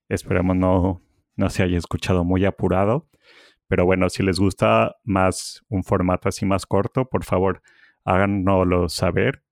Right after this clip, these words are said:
a nuestras redes sociales o ya personalmente a cada quien. Y pues bueno, este, nada más queda desearles un feliz año a todos. Espero que inicien de la mejor manera, que vean muchas películas muy buenas este año.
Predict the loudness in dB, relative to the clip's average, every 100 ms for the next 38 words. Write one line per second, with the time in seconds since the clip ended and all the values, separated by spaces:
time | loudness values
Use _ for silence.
0 | -6 -4 -4 -4 -4 0 0 0 -2 0
1 | 0 0 -2 -2 0 -2 -4 -6 -4 -2
2 | -2 -2 -4 -4 -4 -2 -4 -2 -2 -2
3 | -2 _ _ _ _ _ _ -8 -4 -2
4 | -2 0 2 0 -2 -6 -4 -4 -6 _
5 | -4 -2 -2 -6 -12 _ -2 0 0 -2
6 | -2 -2 0 2 0 -6 _ -8 -6 -2
7 | -2 -2 -2 -4 -2 -2 0 -2 -2 0
8 | -2 0 2 2 0 -4 -4 -2 0 -2
9 | _ -20 -20 -20 _ _ -4 -2 0 0
10 | -2 -2 -2 0 0 -2 -6 -4 -2 -2
11 | -2 -2 0 -2 -2 0 0 0 -2 -8
12 | _ _ _ _ -10 -8 -8 -16 _ -4
13 | -2 0 -2 -2 -4 -4 -6 -4 -2 -4
14 | -4 -4 -2 0 -2 -4 -6 -10 -6 -4
15 | -2 -2 -4